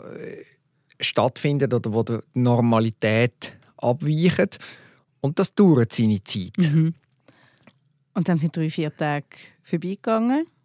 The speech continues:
Speaker 1: Und dann kommt das Mail.
Speaker 2: Und dann kommt das E-Mail. Ui.
Speaker 1: Ein E-Mail ploppt auf und heisst, ähm, Ihre Ergebnisse sind ready. Und spätestens dann fängst du an zu überlegen,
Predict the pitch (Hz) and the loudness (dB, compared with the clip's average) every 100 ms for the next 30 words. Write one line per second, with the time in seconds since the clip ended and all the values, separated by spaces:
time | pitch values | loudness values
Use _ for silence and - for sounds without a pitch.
0 | _ 120 - 92 123 143 147 160 175 113 | _ -4 -2 -4 -2 -2 0 2 4 4
1 | 90 95 240 233 233 269 262 240 262 349 | 2 2 4 4 2 2 2 2 4 4
2 | 370 196 - 196 131 165 160 170 165 165 | 4 2 -2 -2 -2 0 2 4 4 4
3 | 170 160 147 139 - 147 160 190 147 135 | 4 0 2 2 0 -4 -2 -2 -4 -4
4 | 131 143 - - 131 127 123 120 - - | -4 -4 -6 0 0 2 0 -4 -8 -20
5 | - _ _ _ - 139 131 123 123 120 | -20 _ _ _ -2 0 4 2 2 0
6 | 131 135 123 - 123 117 113 113 113 143 | 2 2 0 0 -2 0 0 4 4 4
7 | 185 220 233 - - - _ - 135 - | 2 0 -2 -10 -20 -20 _ -4 -4 -2
8 | - - 160 190 - 185 - - 135 147 | -6 0 2 2 0 -2 -4 -2 0 2
9 | 180 196 185 - - - 143 147 131 135 | 2 0 0 -6 -16 -4 -2 0 0 2
10 | 139 120 123 135 160 _ - 156 160 | 2 0 2 0 -2 _ 0 2 2